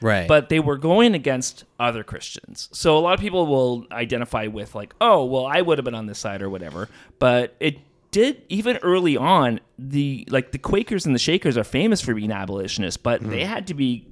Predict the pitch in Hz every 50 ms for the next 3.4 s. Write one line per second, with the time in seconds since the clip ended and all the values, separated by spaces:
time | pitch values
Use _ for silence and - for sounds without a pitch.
0 | - - - - - - 127 113 110 - - 82 78 - - - - - - _
1 | _ _ _ _ _ _ _ _ _ - 131 120 117 113 110 123 135 143 143 139
2 | - 170 175 175 190 202 196 - - - 127 120 117 117 120 120 - - 117 92
3 | 87 80 65 67 - - - -